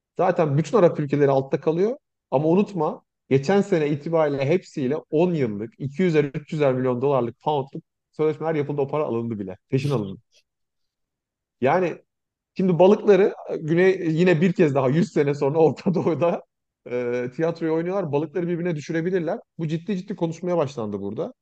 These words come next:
Biz bunu içimiz acıdığında, Yemen'de orada füze patladığında içimiz acıdığında söylemiştik.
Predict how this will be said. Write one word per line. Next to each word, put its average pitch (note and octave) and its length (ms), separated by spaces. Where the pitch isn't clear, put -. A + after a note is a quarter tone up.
Biz D3+ 320
bunu E3 280
içimiz E3 360
acıdığında, C#3 460
Yemen'de C#3 420
orada C3 320
füze C3+ 260
patladığında C3 600
içimiz B2+ 320
acıdığında B2+ 340
söylemiştik. C#3 600